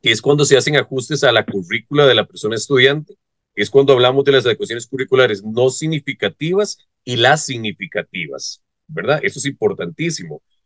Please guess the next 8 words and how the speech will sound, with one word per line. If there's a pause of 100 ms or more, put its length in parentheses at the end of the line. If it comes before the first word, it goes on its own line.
(120)
La
significativa
es
cuando
se
hace
un
ajuste